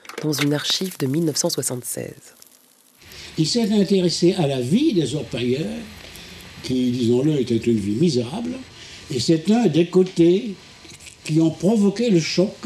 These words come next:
Speaker 2: chez Jean Galmot, et, et qui a trouvé qu'il fallait réagir contre ça. Alors il a pris sur lui d'en parler, de le répéter,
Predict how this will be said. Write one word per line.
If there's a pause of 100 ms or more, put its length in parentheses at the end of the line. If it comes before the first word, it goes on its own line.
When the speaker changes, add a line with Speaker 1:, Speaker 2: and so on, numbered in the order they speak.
(400)
Speaker 2:
chez
Jean
Galmot, (1400)
et,
et
qui
a
trouvé
qu'il
fallait
réagir
contre
ça. (1300)
Alors
il
a
pris
sur
lui (840)
d'en
parler, (760)
de
le
répéter,